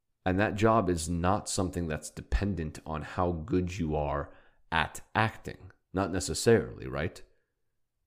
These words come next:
Sometimes that can be the deciding factor between you and another actor,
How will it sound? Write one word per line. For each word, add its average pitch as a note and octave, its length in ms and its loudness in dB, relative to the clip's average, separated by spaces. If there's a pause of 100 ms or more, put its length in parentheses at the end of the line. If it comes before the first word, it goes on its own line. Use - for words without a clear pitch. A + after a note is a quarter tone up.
(240)
Sometimes A#2 500 2
that F#2 140 2
can F2 100 -2
be F2 80 2
the D2 100 -4
deciding D2+ 460 0
factor G#2 440 2
between D2+ 380 -4
you D#2 320 0
and D#2 160 -6
another C#2+ 320 -6
actor, - 460 -2